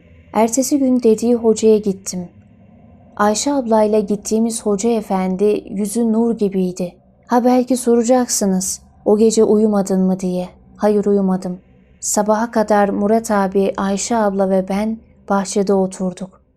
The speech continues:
Uyumak istesem de uyuyamazdım. Gittiğimiz hoca efendinin yüzü nurlar içindeydi. Tertemiz. Ayşe ablayla bir şeyler konuşup beni içeri odaya aldı.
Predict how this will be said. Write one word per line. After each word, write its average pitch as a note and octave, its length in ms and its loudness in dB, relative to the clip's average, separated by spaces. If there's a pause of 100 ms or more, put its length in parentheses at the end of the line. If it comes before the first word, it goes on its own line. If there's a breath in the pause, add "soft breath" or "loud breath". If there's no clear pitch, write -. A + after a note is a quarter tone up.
(100)
Uyumak B3+ 380 4
istesem B3+ 540 2
de B3+ 40 4
uyuyamazdım. G#3+ 880 0 (640 soft breath)
Gittiğimiz C#4 640 0
hoca A3 240 2
efendinin G#3+ 680 0
yüzü G#3+ 600 0
nurlar G#3 340 0
içindeydi. F#3 800 -2 (360)
Tertemiz. F#3+ 800 -2 (300)
Ayşe A3+ 360 2
ablayla A3 500 2
bir G3+ 60 -4
şeyler G#3+ 460 0
konuşup G#3 640 -4
beni A3 180 2
içeri A3+ 420 2
odaya A3+ 420 2
aldı. F#3 400 -2